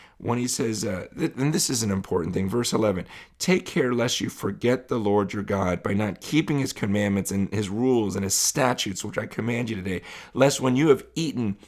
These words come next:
and are full and have built good houses and live in them, and when your herds and flocks multiply and your silver and gold is multiplied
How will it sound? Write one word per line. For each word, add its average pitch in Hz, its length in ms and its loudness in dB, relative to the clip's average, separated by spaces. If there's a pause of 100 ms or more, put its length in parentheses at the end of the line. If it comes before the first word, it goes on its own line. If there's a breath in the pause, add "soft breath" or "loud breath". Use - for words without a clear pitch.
(120)
and 127 100 4
are 123 80 6
full 131 600 4 (220 loud breath)
and 131 120 2
have 143 220 0
built 139 240 6
good 143 200 4
houses 143 520 2
and 120 140 0
live 143 240 6
in 127 100 0
them, 110 240 0 (220 loud breath)
and 131 160 4
when 127 100 4
your 120 140 0
herds 135 480 8
and 117 120 -2
flocks 131 460 0
multiply 131 720 0 (260 loud breath)
and 123 120 0
your 120 100 2
silver 151 460 4
and 127 120 -2
gold 131 360 6
is 127 120 0
multiplied 113 640 -2